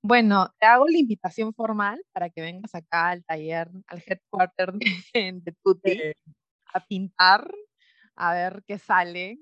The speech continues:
Speaker 1: qué, qué te sorprende la creatividad. Así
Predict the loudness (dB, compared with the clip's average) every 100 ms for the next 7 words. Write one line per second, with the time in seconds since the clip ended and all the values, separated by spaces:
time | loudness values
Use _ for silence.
0 | _ -6 -4 -2 -4 -6 -8 -10 _ -8
1 | -6 -4 -6 -4 -4 -4 -6 -10 -12 -8
2 | -8 -8 -10 -10 -4 -2 -2 -6 _ _
3 | _ _ -20 -14 -14